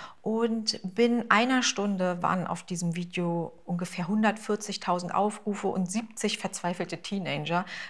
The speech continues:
die gesagt haben, „Genau so sind meine Eltern, das ist ganz, ganz furchtbar.“ Leider wurde der Sound danach gesperrt, nicht wegen mir oder dem Video, das passiert auf TikTok ja manchmal,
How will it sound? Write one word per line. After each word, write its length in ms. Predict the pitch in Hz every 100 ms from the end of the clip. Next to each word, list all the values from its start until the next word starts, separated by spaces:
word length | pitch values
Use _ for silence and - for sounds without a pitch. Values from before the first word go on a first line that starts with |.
| -
die 80 | 180
gesagt 380 | 170 170 175 175
haben, 100 | 165
„Genau 340 | 160 160 170
so 120 | 165
sind 220 | 156 156
meine 220 | 160 143 -
Eltern, 240 | 156 170
das 120 | -
ist 140 | 160 -
ganz, 180 | 151
ganz 220 | - 143 -
furchtbar.“ 640 | 175 190 - 147 185 - - - - - -
Leider 340 | 220 330 302
wurde 180 | 247 247
der 140 | 208 190
Sound 340 | 202 202 202
danach 400 | 143 143 135 - -
gesperrt, 680 | - - - 151 156 214 - - -
nicht 220 | 131 -
wegen 180 | - 147
mir 120 | 160
oder 100 | 147
dem 220 | 147 147
Video, 220 | 160 175
das 140 | 170 -
passiert 300 | 175 208 202
auf 100 | 208
TikTok 360 | 196 - 185
ja 80 | 175
manchmal, 500 | 165 185 - 180 175